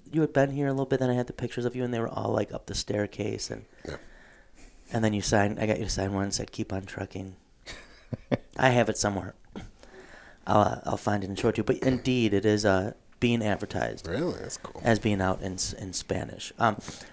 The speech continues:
Speaker 1: so you can get Michael's books at
Speaker 2: Yeah, well, that's
Speaker 1: fifteen seventeen dot org. There's, uh, the Here We Still Stand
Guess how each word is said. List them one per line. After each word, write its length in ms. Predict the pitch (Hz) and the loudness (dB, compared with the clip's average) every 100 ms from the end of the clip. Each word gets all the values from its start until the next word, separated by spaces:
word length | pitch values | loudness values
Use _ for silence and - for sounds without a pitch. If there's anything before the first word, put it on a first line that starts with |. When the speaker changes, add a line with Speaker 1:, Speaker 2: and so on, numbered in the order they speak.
| - | -2
Speaker 1:
so 160 | - | 6
you 100 | 147 | 6
can 180 | 131 123 | 6 2
get 360 | 120 113 - - | 6 6 6 0
Michael's 440 | 117 104 107 95 | 2 2 0 -2
books 440 | - 110 107 - 135 | -2 2 2 2 0
at 60 | |
Speaker 2:
Yeah, 20 | 131 | 2
well, 40 | |
that's 100 | 127 | 0
Speaker 1:
fifteen 240 | 117 127 123 | 0 0 2
seventeen 680 | 127 123 131 131 135 135 127 | 4 4 2 -2 -2 -2 4
dot 220 | 127 127 | 4 6
org. 360 | 123 120 127 131 | 6 6 4 2
There's, 280 | 120 107 - | 2 2 0
uh, 300 | 101 76 - | 0 0 -2
the 120 | - 98 | -4 0
Here 160 | 123 | 2
We 100 | 117 | 2
Still 160 | 101 113 | 2 0
Stand 340 | - 113 113 | 0 0 -2